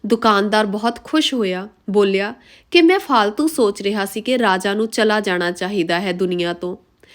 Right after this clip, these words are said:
ਅਤੇ ਚੰਦਨ ਦੀ ਲੱਕੜੀ ਖਰੀਦੀ ਜਾਵੇਗੀ। ਰਾਜਾ ਸਾਹਿਬ ਤਾਂ ਬਹੁਤ ਚੰਗੇ ਹਨ, ਦਿਆਲੂ ਹਨ।"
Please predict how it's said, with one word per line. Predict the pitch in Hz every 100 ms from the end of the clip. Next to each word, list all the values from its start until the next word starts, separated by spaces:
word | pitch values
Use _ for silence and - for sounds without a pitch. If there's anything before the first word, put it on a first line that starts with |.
| - - -
ਅਤੇ | 269 330
ਚੰਦਨ | 285 247 247 285
ਦੀ | 285
ਲੱਕੜੀ | 254 233 214 220
ਖਰੀਦੀ | - 214 190 247
ਜਾਵੇਗੀ। | 226 185 180 180 185 202 _ _ _ - -
ਰਾਜਾ | 226 220 214 247
ਸਾਹਿਬ | 262 262
ਤਾਂ | 262 302
ਬਹੁਤ | 269 277 330
ਚੰਗੇ | 240 196 190
ਹਨ, | 214 202 208
ਦਿਆਲੂ | 202 202 180 196 226
ਹਨ।" | 220 180